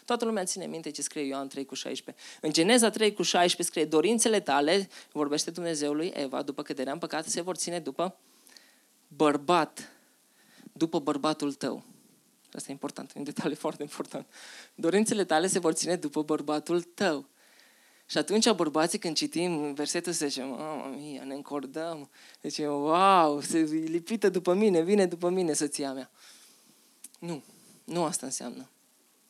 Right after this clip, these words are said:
Deci că dorința, se ți-, dorința ta se va ține după bărbatul tău, este vorba despre, uh,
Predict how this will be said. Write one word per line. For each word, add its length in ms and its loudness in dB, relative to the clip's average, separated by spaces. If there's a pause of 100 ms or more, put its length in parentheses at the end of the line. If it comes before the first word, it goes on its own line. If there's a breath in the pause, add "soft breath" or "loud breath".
Deci 200 -2
că 100 -6
dorința, 600 -4 (300 soft breath)
se 140 -8
ți-, 180 -4 (340)
dorința 360 -4
ta 100 -2
se 140 0
va 100 -6
ține 200 -4
după 200 -8
bărbatul 360 -6
tău, 120 -4
este 180 -4
vorba 300 -2
despre, 440 -8 (880 loud breath)
uh, 100 -16